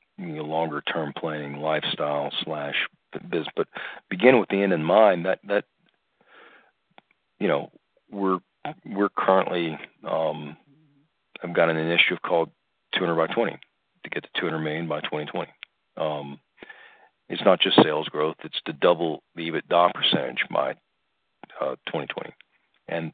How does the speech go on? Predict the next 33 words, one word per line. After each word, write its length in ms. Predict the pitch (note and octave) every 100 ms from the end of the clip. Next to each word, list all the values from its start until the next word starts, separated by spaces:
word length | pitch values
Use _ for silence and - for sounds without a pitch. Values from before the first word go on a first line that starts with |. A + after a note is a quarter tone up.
| -
so 60 | G2
that's 200 | G2 F#2+
the 80 | F#2+
end. 340 | F#2+ E2 D#3 - _ -
So 200 | - E2+ -
everything 720 | A2+ C3+ A2+ - - A#2 F#2+
we 100 | G2 F2+
do 320 | F#2 E2+ B1+ - _ _ _ _
is 180 | - D#2
guided 420 | E2 E2+ E2 D#2
towards 320 | - E2 D#2 - - _ _ _ -
that. 220 | E3+ C#3+ - _ - - - - - -
But, 140 | - _ - - - _
I 80 | C3+
mean, 240 | B2+ A#2+ G#2 _ _ -
anytime 380 | G3 - A2+
you 60 | G2
go 120 | G2
into 160 | F#2+ D2+
a 40 |
meeting 340 | C#2+ G#2 F3 -
with 100 | C#2
somebody, 340 | E2+ D#2+ E2
you 120 | F2+ E2+
gotta 200 | G2+ B2+
know 220 | F2 E2+
what 200 | E2+ E2 - -
you, 320 | E2 D#2 D2+ - - -
what 140 | E2+ -
the 220 | D#2+ D#2+
end 180 | A2 F2+
is, 180 | C2 D#2 - - -
right? 240 | D#2+ F#2